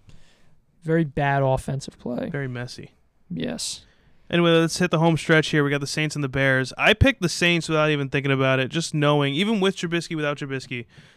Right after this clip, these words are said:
Speaker 2: the Saints are starting to click on all cylinders,
Speaker 1: Mm-hmm.
Speaker 2: even without their starting quarterback, Drew Brees.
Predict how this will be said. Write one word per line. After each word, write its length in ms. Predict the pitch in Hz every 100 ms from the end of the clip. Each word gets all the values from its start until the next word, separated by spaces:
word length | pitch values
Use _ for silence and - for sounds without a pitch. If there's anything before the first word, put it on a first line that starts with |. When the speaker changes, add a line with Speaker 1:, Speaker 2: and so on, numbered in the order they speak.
| -
Speaker 2:
the 60 |
Saints 460 | 147 202 240 247 - - -
are 140 | 180 165
starting 280 | - 185
to 60 | 170
click 200 | 175 160
on 80 | 151
all 120 | 147
cylinders, 640 | - 143 131 127 123 120
Speaker 1:
Mm-hmm. 300 | 151 147 151 156
Speaker 2:
even 240 | 202 226
without 240 | 208 190
their 100 | 185
starting 280 | 147 170 156
quarterback, 340 | 147 147 139 131
Drew 180 | 139 127
Brees. 480 | 120 113 113 -